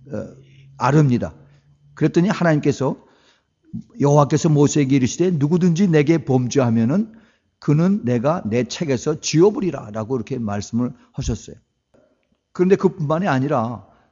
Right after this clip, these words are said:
어, 그 신약에 와서도, 어, 사도 바울이 또 <coughs> 똑같은 얘기를 로마서 구 장에서 합니다. 또 그리고 자기를 따르던 제자들이 자기를 따라다니다가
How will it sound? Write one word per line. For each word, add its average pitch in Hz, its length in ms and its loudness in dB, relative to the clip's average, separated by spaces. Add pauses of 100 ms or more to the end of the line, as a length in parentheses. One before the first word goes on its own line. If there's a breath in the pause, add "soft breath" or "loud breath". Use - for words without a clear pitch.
(100)
어, 120 300 -4 (380)
그 180 200 -8
신약에 185 460 -4
와서도, 127 600 -2 (480)
어, 117 120 -6
사도 170 260 -2
바울이 147 300 2 (140)
또 - 240 -12
<coughs> - 680 -2
똑같은 185 460 -4
얘기를 143 500 -2 (160 loud breath)
로마서 139 480 -2
구 139 160 -4
장에서 127 440 -2
합니다. - 400 -8 (340)
또 165 120 0
그리고 156 240 0
자기를 143 360 -4
따르던 139 500 -2
제자들이 131 680 -2 (300 soft breath)
자기를 135 520 -4
따라다니다가 120 840 -4